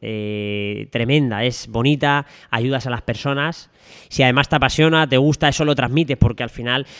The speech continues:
mucha gente dice, "Oh, es que lo vives, tío". Digo, "Claro, porque, porque realmente me apasiona".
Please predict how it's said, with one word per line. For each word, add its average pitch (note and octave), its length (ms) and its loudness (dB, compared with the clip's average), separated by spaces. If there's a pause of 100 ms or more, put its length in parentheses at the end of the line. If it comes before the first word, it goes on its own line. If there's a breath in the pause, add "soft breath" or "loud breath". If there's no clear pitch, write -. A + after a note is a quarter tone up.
(200 loud breath)
mucha C#3+ 240 -2
gente B2 200 -4
dice, A2 220 -6
"Oh, - 40 -10
es - 200 -10
que D#3+ 100 -8
lo E3 140 -6
vives, G3 320 0
tío". A3 240 -4
Digo, B2 180 -2
"Claro, E3+ 300 -6
porque, A#2+ 720 -2
porque B2 200 -4
realmente D#3+ 680 0
me B2+ 440 -4
apasiona". D#3 600 0